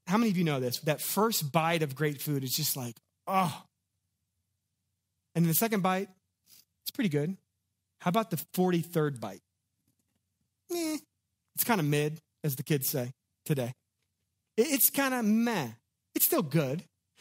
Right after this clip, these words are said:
Why is that? Why is the second taste not as good as the first? Well, actually, sociologists refer to this as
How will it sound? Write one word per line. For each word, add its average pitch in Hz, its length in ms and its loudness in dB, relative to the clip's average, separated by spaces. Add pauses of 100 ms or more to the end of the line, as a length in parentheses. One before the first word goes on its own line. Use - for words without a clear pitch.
(120)
Why 254 200 4
is 226 340 0
that? 104 220 -10 (1700)
Why 254 500 2 (460)
is 208 240 2
the 175 120 2
second - 580 0
taste 170 340 2
not 170 180 2
as 139 180 0
good 160 160 0
as 127 120 -4
the 131 80 -8
first? 123 320 -6
Well, 160 100 0
actually, 180 420 0 (240)
sociologists 196 840 2
refer 175 300 0
to 165 100 -4
this 160 220 2
as 143 240 -2